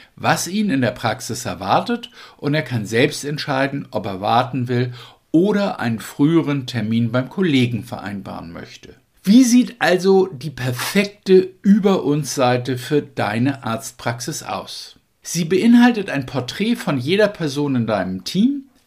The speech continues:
einschließlich aller Ärzte, die in deiner Praxis tätig sind.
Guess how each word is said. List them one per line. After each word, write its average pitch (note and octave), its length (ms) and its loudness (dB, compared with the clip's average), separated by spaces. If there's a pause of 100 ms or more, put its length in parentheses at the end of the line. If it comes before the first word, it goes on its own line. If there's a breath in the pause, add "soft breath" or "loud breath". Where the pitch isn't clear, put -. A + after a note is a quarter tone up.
(140)
einschließlich D3+ 1000 -4
aller A#2+ 340 2
Ärzte, F3+ 560 -6
die D3 220 -6
in B2 100 -2
deiner A#2+ 280 0
Praxis - 500 -8
tätig A#2 360 -4
sind. - 280 -16